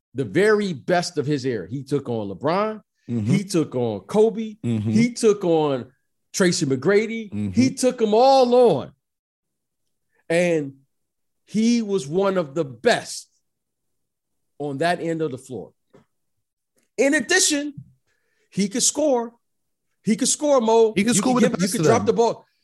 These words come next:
Speaker 1: You could drop the ball off to him and say, "Go get a bucket." Now, I'm gonna tell you something else about Paul Pierce. Nobody can say, when those lights were shining the brightest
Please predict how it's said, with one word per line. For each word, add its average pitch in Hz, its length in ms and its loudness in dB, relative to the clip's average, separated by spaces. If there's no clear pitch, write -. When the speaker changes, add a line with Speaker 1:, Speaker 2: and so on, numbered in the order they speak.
Speaker 1:
You 175 160 -10
could 226 160 -12
drop 254 220 2
the 262 80 -8
ball 254 360 2
off 262 180 -2
to 247 80 -4
him 233 300 0
and 185 120 -4
say, 190 160 -4
"Go 202 160 -2
get 196 160 -2
a 196 40 -4
bucket." 208 380 -8
Now, 151 360 -4
I'm 123 160 -6
gonna 220 100 4
tell 285 180 2
you 285 100 2
something 269 340 -2
else 269 160 2
about 208 300 -2
Paul 208 220 -2
Pierce. 196 560 -10
Nobody 233 400 4
can 226 120 -4
say, 180 360 -4
when 110 140 -10
those 170 220 -2
lights 233 260 2
were 233 100 -4
shining 247 380 0
the 240 60 -2
brightest 202 680 -2